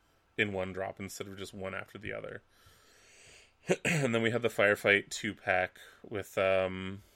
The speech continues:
the Worst. And then this drop we ended up getting, uh, the Cola Knight. So we're already, like, four figures in. Um, so it's, it's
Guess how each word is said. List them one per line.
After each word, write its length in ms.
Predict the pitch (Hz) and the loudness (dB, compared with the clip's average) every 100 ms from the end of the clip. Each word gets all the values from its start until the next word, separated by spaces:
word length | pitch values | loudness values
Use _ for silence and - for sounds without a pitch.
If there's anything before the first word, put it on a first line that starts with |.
| - 117 | -20 -8
the 160 | 107 | -6
Worst. 720 | 101 98 92 - - - - _ _ _ _ _ _ | -2 0 0 -4 -8 -8 -12 _ _ _ _ _ _
And 140 | 104 101 | -2 4
then 580 | 95 95 95 95 95 - _ - 110 - | 6 4 2 -4 -6 -8 _ -20 -20 -2
this 220 | 196 196 | 0 0
drop 280 | - 107 98 | 2 0 2
we 100 | 104 | -2
ended 160 | 95 98 | -2 -2
up 140 | - | -2
getting, 460 | - 95 92 95 95 | 0 0 -2 -6 -8
uh, 440 | 98 53 53 107 - _ _ _ _ _ - | -6 -6 -6 -8 -12 _ _ _ _ _ -12
the 120 | 107 | -12
Cola 380 | - 101 98 92 | -6 -4 -2 -2
Knight. 320 | 92 92 90 - | -4 -8 -10 -10
So 140 | - | -4
we're 160 | 107 117 | 2 6
already, 400 | 135 110 110 104 | 6 6 4 4
like, 440 | 92 92 92 90 _ _ - - | 2 2 0 -4 _ _ -20 -8
four 280 | 110 104 95 | 0 0 0
figures 540 | - 95 98 98 92 | -4 -8 -6 -6 -8
in. 360 | 98 98 101 104 _ _ _ _ _ _ _ _ _ _ _ _ - | -10 -12 -14 -18 _ _ _ _ _ _ _ _ _ _ _ _ -14
Um, 420 | 98 92 92 95 | -10 -10 -12 -12
so 180 | - 113 | 0 2
it's, 180 | 104 - | 2 0
it's 240 | 107 - | -10 -12